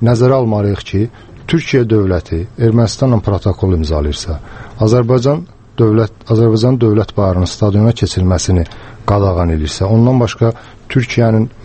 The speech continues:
məmurları, yəni polisləri Azərbaycan bayrağı ilə təhqiramiz davranırsa, hökmən burada Azərbaycan dövlətinin cavabı olmalıdır. Dövlət məhz budur. Yəni bir qardaş kimi görürsüz, biz bağışlayırıq onları.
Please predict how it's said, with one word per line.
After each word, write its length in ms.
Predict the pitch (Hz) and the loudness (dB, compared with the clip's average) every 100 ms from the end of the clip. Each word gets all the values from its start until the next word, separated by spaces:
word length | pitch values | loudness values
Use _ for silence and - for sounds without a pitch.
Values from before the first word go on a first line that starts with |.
| 107 | 0
məmurları, 560 | 104 92 90 87 87 95 | 2 0 0 0 0 0
yəni 160 | 95 - | 0 0
polisləri 640 | 95 87 - - 87 87 | 0 0 -2 -2 0 0
Azərbaycan 560 | 107 104 107 110 120 110 | 0 2 2 2 2 0
bayrağı 380 | 101 98 95 | 0 0 0
ilə 60 | 90 - | 0 -2
təhqiramiz 500 | 98 - 101 98 95 | -2 0 0 0 0
davranırsa, 560 | 98 87 87 98 - 135 - - - | 0 2 2 0 0 -2 -6 -14 0
hökmən 420 | 151 165 - 143 127 | 0 0 0 0 2
burada 240 | 120 127 | 0 0
Azərbaycan 480 | 113 107 107 110 107 | 0 0 0 0 0
dövlətinin 560 | 101 92 90 - 104 123 - - | 0 0 -2 0 0 0 -6 -6
cavabı 460 | - 90 85 85 | -2 0 0 -2
olmalıdır. 420 | 76 67 67 71 - - - - - | -2 -6 -10 -12 -18 -20 -20 -20 -10
Dövlət 460 | - 120 131 156 143 | -2 0 0 -2 -4
məhz 160 | 120 - | -4 -2
budur. 180 | 113 73 - | -4 -4 -2
Yəni 160 | 139 | 0
bir 140 | 147 143 | 0 -2
qardaş 500 | 131 123 120 123 - | -2 0 0 -2 -4
kimi 160 | 95 | -4
görürsüz, 420 | 104 131 135 113 104 - - | 0 0 0 -6 -8 -16 -4
biz 160 | 123 117 | -2 0
bağışlayırıq 560 | 120 98 - 104 90 78 | -2 -4 -4 -2 -2 -4
onları. 300 | 73 71 | -6 -10